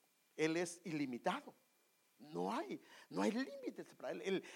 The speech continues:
no hay espacio que lo pueda contener. Ese, ese, ese es nuestro Dios, hermano.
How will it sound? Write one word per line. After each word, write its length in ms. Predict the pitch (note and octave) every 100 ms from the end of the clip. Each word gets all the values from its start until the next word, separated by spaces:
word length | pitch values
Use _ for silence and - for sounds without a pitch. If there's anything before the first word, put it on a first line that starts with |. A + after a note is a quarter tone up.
| -
no 160 | F#3 G#3
hay 160 | B3+
espacio 720 | B3 - - - - - F3
que 100 | -
lo 100 | C#3
pueda 300 | C#3 E3 G3
contener. 500 | F3+ B2+ A2+ B2+ F3 D#3+ _ _ _ _ _ _ _ _ _ _ _ _ -
Ese, 360 | C4+ - B3+
ese, 220 | C4+ -
ese 260 | C4+ - B4+
es 100 | C5
nuestro 320 | A#4+ - -
Dios, 260 | - C#5+ -
hermano. 400 | F#4+ F#4+ A#4+ -